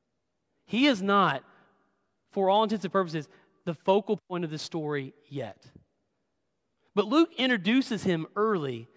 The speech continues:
I think, for a specific reason. One, Luke wants us to know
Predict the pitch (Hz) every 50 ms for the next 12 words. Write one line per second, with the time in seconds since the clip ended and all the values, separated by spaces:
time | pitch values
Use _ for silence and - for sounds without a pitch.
0 | _ _ _ _ _ _ _ - 165 196 240 269 - 254 220 190 - 196 180 170
1 | - - 170 - - 143 - 117 - 170 175 165 123 90 85 101 _ _ _ _
2 | _ _ _ _ _ _ _ _ _ _ - 214 247 277 269 233 208 - - -
3 | 202 254 294 285 - 190 196 226 247 - - 214 - - - 185 175 170 160 156
4 | 151 147 143 139